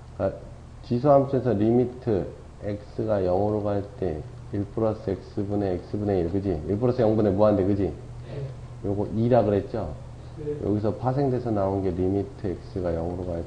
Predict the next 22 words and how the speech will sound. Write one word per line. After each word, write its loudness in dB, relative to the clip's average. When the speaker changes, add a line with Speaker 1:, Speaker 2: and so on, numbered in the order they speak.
Speaker 1:
때, -2
여기다 2
자연로고 6
붙이면 0
X분의 0
엘엔의 0
일 2
플러스 -2
X가 0
일이라고. 0
그지? -2
그 -8
다음에 0
요거를 4
이제 0
투월 4
함수로 2
만들면 2
리미트 0
X가 -2
영으로 0
갈 -2